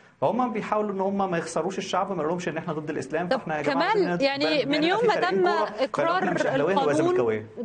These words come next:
Speaker 2: مرة أخرى من يوم ما تم إقرار، آه، الق-، قانون بناء الكنائس، في حوالي تلات آلاف وخمسمية مبنى كنسي قدموا وراهم عشان خاطر،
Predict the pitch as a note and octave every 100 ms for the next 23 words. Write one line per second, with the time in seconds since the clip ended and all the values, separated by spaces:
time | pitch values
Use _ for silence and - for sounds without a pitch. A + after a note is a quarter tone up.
0 | B3+ B3 D4+ C#4 C#4+ D#4+ C4 C4+ D4+ D4+
1 | D4 C#4+ C4+ A#3 - C4+ C#4 C#4 A#3+ G#3
2 | A#3 A3+ - A3 - A3 - A3 A#3 A3+
3 | C#4 B3+ A3+ C4+ A3 - A#3 D4+ D4+ D4+
4 | - - - _ _ D4 F4+ D#4 C#4 D4
5 | E4 D#4 D#4 C#4 B3 - A#3 C4 C#4+ C4+
6 | A#3 G3 - A#3 C4+ - _ _ G3+ A3
7 | B3+ B3 A3+ G3 - C#4+ D4+ D4+ E4 E4
8 | D#4 - - G#3+ F#3+ C#4+ C#4 A#3 B3+ C4+
9 | G#3+ G3 G3+ - B3+ C4+ B3+